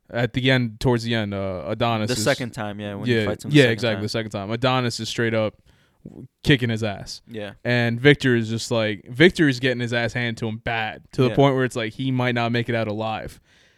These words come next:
Speaker 1: And it's because of the mindset he grew up with.
Speaker 2: Yeah.
Speaker 1: He was just like, "My job is to bring honor back to my family
Speaker 2: Or die in
Speaker 1: or
Speaker 2: the fucking
Speaker 1: die." So
Speaker 2: yeah.
Speaker 1: he's literally getting prepared. He's like, "Fuck it, I'm gonna die." And that's where Ivan Drago is just like, "No, no, it's fine.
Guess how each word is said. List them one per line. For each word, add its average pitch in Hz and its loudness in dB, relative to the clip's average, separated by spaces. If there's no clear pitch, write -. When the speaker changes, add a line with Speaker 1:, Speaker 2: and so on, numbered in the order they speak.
Speaker 1:
And 117 0
it's 117 -2
because 131 4
of 127 -2
the 127 2
mindset 127 -2
he 117 -2
grew 123 -2
up 139 0
with. 90 -10
Speaker 2:
Yeah. 110 -10
Speaker 1:
He 135 2
was 135 2
just 123 -8
like, 120 0
"My 131 2
job 123 2
is 120 -2
to 123 -4
bring 123 -2
honor 117 -2
back 113 -4
to 131 -6
my 110 -4
family 117 0
Speaker 2:
Or 120 -2
die 110 -2
in 107 -8
Speaker 1:
or 131 4
Speaker 2:
the 123 2
fucking 110 0
Speaker 1:
die." 113 2
So 143 4
Speaker 2:
yeah. 127 0
Speaker 1:
he's 156 2
literally 147 6
getting 135 0
prepared. 127 2
He's 123 -2
like, 117 -4
"Fuck 156 6
it, 127 0
I'm 120 0
gonna 117 0
die." 123 2
And 120 0
that's - 4
where 127 2
Ivan 135 4
Drago 131 8
is 113 -4
just 113 -6
like, 113 0
"No, 120 -2
no, 117 0
it's 110 -2
fine. 113 -4